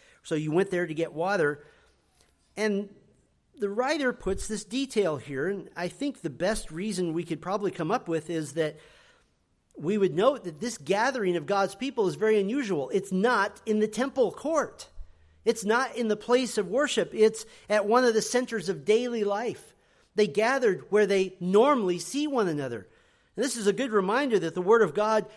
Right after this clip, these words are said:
has to infiltrate daily and normal living. And the law was read aloud for around five or six hours, and it says that the ears of all the people were attentive.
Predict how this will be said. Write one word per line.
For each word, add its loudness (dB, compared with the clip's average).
has 0
to -4
infiltrate -4
daily 6
and -2
normal 4
living. 2
And 2
the 4
law 6
was 6
read 2
aloud 4
for 2
around 2
five 0
or 2
six -4
hours, -4
and -4
it -10
says 0
that -6
the -2
ears 4
of -2
all 6
the 0
people -2
were -2
attentive. -2